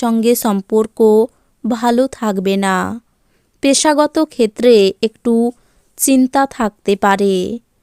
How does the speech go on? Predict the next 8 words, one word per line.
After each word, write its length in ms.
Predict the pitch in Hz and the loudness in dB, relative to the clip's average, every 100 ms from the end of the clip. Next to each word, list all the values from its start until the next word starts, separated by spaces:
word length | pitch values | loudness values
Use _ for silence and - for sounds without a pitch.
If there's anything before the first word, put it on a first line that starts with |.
| _ _ _ _ - | _ _ _ _ -4
চোখে 320 | 302 302 349 | -2 0 -2
ছানির 400 | 339 320 262 285 240 | -2 0 0 0 2
রোগীদের 560 | 220 208 233 208 196 196 - | 0 0 0 2 2 0 -6
দূষিত 400 | 233 247 - 311 330 262 | -4 -4 -2 -2 -2 0
বাতাবরণে 720 | 214 208 240 247 254 269 277 | -2 0 -2 0 0 0 0
যাওয়া 400 | 240 214 202 202 202 226 _ _ _ _ | 0 0 2 2 2 -2 _ _ _ _
এড়িয়ে 360 | 247 254 269 285 | 2 2 0 -2
চলা 320 | - 208 196 | -2 -2 -2